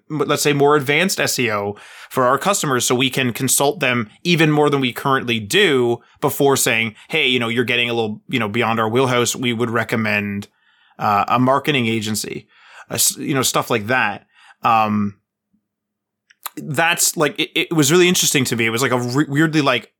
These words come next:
wake up moment where I was like, "Jesus, like, I actually kinda don't know what I wanna do." <laughs> I don't know what I wanna do here. I've been, you know, stuck just doing almost, like, let's say, the grind or the hustle or whatever you wanna say, uh, for so long that it's like, I don't know. And so, you know, I'm hoping to, like, sort of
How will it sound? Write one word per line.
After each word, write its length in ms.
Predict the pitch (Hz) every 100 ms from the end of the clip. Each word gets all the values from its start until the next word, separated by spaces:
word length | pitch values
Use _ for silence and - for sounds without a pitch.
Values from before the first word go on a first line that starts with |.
| _
wake 380 | 135 117 147 147
up 160 | 143 135
moment 320 | 131 139 123
where 80 | 113
I 20 |
was 100 | 110
like, 120 | 110
"Jesus, 360 | 127 190 117 113
like, 140 | 113
I 120 | 123 170
actually 240 | 214 156
kinda 260 | - 143 120
don't 280 | 104 131
know 100 | 123
what 160 | 180 120
I 60 | 104
wanna 220 | 98 98
do." 260 | 101 98 - -
<laughs> 160 | - -
I 100 | 208
don't 180 | 262 -
know 60 | 262
what 140 | -
I 100 | 220
wanna 200 | 202 180
do 200 | 147 220
here. 400 | 190 147 139 139 - - - -
I've 160 | 143 143
been, 300 | 147 143 131
you 120 | 143
know, 100 | 135
stuck 480 | 123 - 160 143 - - - - 147
just 220 | 139 117
doing 440 | 147 147 127 117 -
almost, 380 | 151 147 143 -
like, 160 | 127
let's 180 | 131 127
say, 100 | 139
the 100 | 123
grind 500 | 110 127 147 165 131
or 60 | 120
the 120 | 117
hustle 360 | 127 147 156 120
or 120 | 110
whatever 220 | 120 123
you 80 | 120
wanna 160 | 117
say, 520 | 117 165 175 123 120 - - - - -
uh, 260 | 113 110
for 160 | 110 139
so 180 | 117 127
long 500 | 113 160 143 113 110
that 140 | 113
it's 140 | 110 123
like, 220 | 110 107 _ -
I 200 | 113 113
don't 340 | 101 117 127
know. 400 | 127 180 101 113 -
And 120 | 123
so, 400 | - 120 113 120
you 60 | 120
know, 80 |
I'm 120 | 117 117
hoping 280 | 135 135 120
to, 140 | 123
like, 160 | 117 110
sort 180 | 123
of 200 | 113 107